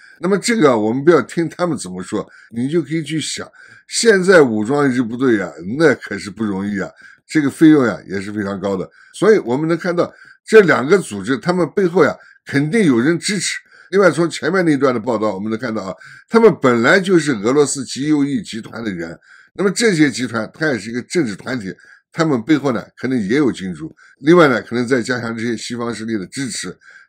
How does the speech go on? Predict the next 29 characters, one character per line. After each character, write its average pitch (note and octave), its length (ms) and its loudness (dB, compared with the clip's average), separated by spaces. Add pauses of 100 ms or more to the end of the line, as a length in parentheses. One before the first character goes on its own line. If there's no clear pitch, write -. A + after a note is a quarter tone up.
他 F3 100 2
们 D#3+ 140 4
现 F3+ 400 2
在 C#3+ 320 0 (140)
肯 G#2+ 200 -6
定 D#3 180 -2
是 A2+ 260 -4 (300)
钱 B2+ 380 -2
跟 C#3 180 0
武 F2+ 140 -4
器 A#2+ 120 -10
装 A#2+ 200 -4
备 A#2+ 100 -2
呢 E2+ 140 -10 (140)
都 B2 120 0
不 G#2 200 -6
缺， G#2 340 -6 (420)
所 - 220 4
以 D#3 100 6
他 - 160 -4
们 C#3 120 -2
选 F#2+ 220 -8
择 G2+ 80 -8
在 A2 180 -2
这 F#3 200 -6
个 B2+ 80 0
时 G2 140 -10
候 F2 160 -8
啊， D#2+ 100 -16